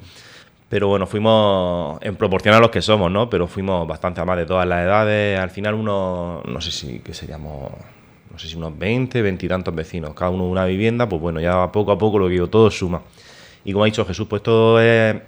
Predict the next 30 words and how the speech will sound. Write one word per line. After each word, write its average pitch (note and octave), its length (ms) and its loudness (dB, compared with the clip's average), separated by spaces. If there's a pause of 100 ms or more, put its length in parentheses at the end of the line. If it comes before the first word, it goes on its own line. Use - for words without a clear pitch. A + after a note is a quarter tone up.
(140)
una A2 120 0
cosa G#2 180 -4
que - 20 -4
está G2 120 0
regulada G#2+ 380 2
por G#2+ 100 0
la G#2+ 80 4
comunidad G#2 280 0
autónoma B2 460 -2 (220)
y E2+ 120 -10
que D#2+ 640 -8
la E2 100 -6
verdad F2+ 160 -2
que F2+ 60 -8
estaría, D#2+ 680 -6
estaría F#2 300 -6
bien F#2 60 -6
que G2 80 -4
de F#2+ 40 0
alguna F#2 220 -6
manera, F#2 760 -4 (640)
pues F#2+ 140 -2
igual F#2+ 160 4
que A2 80 0
está G2 120 2
puesto F#2+ 220 0
en F#2 80 -4
casi F2+ 240 -4
todos F#2+ 260 2
los F2+ 600 2